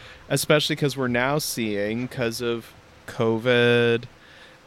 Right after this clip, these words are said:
and everything else, New York landlords are now deliberately holding apartments off the market so that they can pump the value of all their other units.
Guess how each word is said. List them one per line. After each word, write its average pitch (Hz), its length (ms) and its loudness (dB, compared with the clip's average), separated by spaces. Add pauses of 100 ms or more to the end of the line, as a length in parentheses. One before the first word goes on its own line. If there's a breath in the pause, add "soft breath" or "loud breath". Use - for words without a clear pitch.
and 147 340 4
everything 190 540 2
else, 160 920 0 (800 loud breath)
New 139 120 4
York 160 320 6
landlords 143 960 2
are 135 120 0
now 139 440 0
deliberately 151 1120 2
holding 139 880 2 (1160)
apartments 139 760 -2
off 120 300 0
the 147 80 0
market 147 600 0 (300)
so 147 840 0
that 139 480 2
they 127 220 4
can 127 260 -6
pump 117 380 -4
the 120 100 -4
value 107 680 -2
of 104 500 -4 (180)
all 104 380 -2
their 101 200 -4
other 101 180 -6
units. 67 760 -14